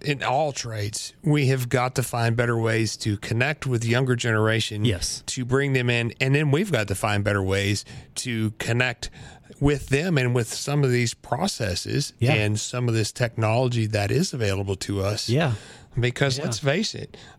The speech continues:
Speaker 1: um, I mean, most of, most of the younger generation that we deal with, they're used to having some form of I, I'm gonna call it what it is. It's A I.
Speaker 2: Yep,
Speaker 1: Um,
Speaker 2: yep.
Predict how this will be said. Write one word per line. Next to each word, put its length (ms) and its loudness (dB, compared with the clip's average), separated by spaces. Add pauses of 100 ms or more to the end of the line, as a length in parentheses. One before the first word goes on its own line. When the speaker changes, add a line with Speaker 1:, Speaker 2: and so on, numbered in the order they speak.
Speaker 1:
um, 500 0 (180)
I 260 2
mean, 320 4
most 380 2
of, 400 0
most 440 0
of 120 -2
the 100 2
younger 300 2
generation 640 0
that 120 4
we 100 2
deal 220 2
with, 200 0
they're 240 2
used 360 0
to 140 2
having 400 2
some 340 0
form 500 2 (100)
of 360 0 (960)
I, 220 -2 (220)
I'm 160 4
gonna 120 4
call 220 0
it 60 -4
what 120 4
it 80 4
is. 240 2
It's 200 0
A 240 0
I. 420 2 (400)
Speaker 2:
Yep, 160 4
Speaker 1:
Um, 340 2
Speaker 2:
yep. 220 2